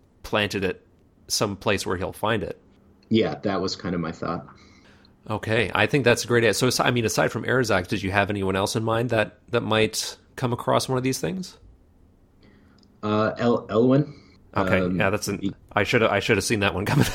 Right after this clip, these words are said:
Speaker 1: <laughs>
Speaker 2: Yeah, already a thrall within the Mind Flayer, um,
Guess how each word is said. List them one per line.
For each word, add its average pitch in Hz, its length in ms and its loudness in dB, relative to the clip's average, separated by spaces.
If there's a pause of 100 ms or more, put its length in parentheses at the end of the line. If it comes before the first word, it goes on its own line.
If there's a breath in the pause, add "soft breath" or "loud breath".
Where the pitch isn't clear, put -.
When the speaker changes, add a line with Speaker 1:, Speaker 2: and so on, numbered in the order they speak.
Speaker 1:
<laughs> - 340 6 (1400 loud breath)
Speaker 2:
Yeah, 110 200 2
already 110 520 4
a 95 60 0
thrall 101 460 0
within 101 300 -2
the 92 80 -2
Mind 90 300 -2
Flayer, 90 600 0
um, 85 560 -2